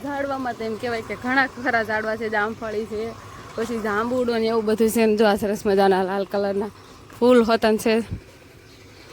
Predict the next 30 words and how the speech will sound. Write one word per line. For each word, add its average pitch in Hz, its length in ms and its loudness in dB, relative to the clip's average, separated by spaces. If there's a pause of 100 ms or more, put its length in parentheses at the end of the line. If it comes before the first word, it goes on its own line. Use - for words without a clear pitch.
(120)
કે 233 120 0
મને 220 160 4
બગીચામાં 302 520 4
આવો 311 140 2
એટલે 294 160 -6
અહીંયા 277 380 -8
બેસવાની 262 480 -6
પણ 226 180 -4
મજા 240 180 2
આવે, 220 140 2
પણ 220 160 0
હંધી 262 280 2
બાજુ 240 220 2
જો 254 120 2
અત્યારે 220 260 -4
તો 233 100 -8 (400)
કપડાં 330 320 -4
ફૂંકી 262 320 -6
દીધા 233 400 -8
છે. 294 180 -6 (500)
આ 226 100 0
બાજુ 254 180 6 (100)
લીંબુડી 269 440 2
ને 240 60 2
એવું 240 200 2
હોતન 196 300 2
છે, 214 80 -2
આ 190 140 -2
દાડમડી 220 540 -2
છે, 233 100 -2